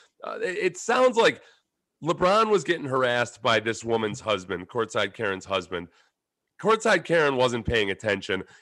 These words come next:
and all of a sudden she realizes, "Oh, wait a second, LeBron's saying something to my husband." So she stands up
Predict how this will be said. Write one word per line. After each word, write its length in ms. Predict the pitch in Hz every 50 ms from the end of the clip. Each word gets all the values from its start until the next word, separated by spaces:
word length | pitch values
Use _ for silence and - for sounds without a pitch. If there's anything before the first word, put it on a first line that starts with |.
| _ -
and 400 | - 135 135 135 131 131 131 131
all 160 | 131 143 160
of 60 | 165 143
a 40 |
sudden 240 | 135 - 147 139 123
she 200 | 113 - 143 139
realizes, 580 | 131 123 123 123 123 113 110 110 104 107 110 110
"Oh, 100 | 127 127
wait 140 | 127 135 127
a 60 | 120
second, 240 | - 123 107 104 107
LeBron's 340 | 104 107 117 117 120 113
saying 220 | - 131 120 107 104
something 180 | - 117 107
to 60 | 101 101
my 120 | 95 92
husband." 380 | 92 123 123 117 101 101 90 - - - _ _
So 140 | - 143 131
she 220 | - - 208 214
stands 400 | 190 - - 147 135 127 120 104
up 240 | 113 107 104 85